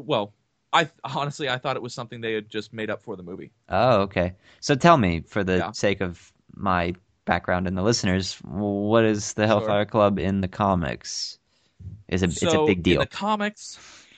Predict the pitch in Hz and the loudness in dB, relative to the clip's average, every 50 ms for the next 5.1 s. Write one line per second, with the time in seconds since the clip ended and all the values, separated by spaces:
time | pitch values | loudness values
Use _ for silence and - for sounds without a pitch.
0 | - - _ _ _ _ _ _ 156 170 160 135 113 - - _ - 139 135 135 | -20 -20 _ _ _ _ _ _ -2 0 2 2 2 0 -4 _ -2 0 4 4
1 | 135 135 131 131 131 123 - _ _ _ _ _ - - 131 127 123 110 - 120 | 4 4 4 2 2 0 -4 _ _ _ _ _ -16 -12 -12 -10 -12 -12 -10 -8
2 | 117 113 110 107 104 104 _ 117 117 120 117 117 113 110 110 _ 110 110 107 107 | -6 -6 -6 -8 -10 _ _ -16 -12 -12 -10 -10 -12 -14 -14 _ -14 -14 -12 -14
3 | 71 104 107 104 101 104 - - - _ - 104 120 131 110 95 - - - _ | -14 -14 -16 -14 -16 -18 -18 -20 -18 _ -10 -10 -10 -10 -10 -12 -14 -16 -10 _
4 | - - 107 123 123 - - 160 143 131 - 139 143 135 147 143 - 151 135 127 | -8 -6 -6 -6 -6 -4 -4 -4 -4 -2 -2 -2 -2 -2 -2 -4 -2 0 0 0
5 | 110 - | -2 -4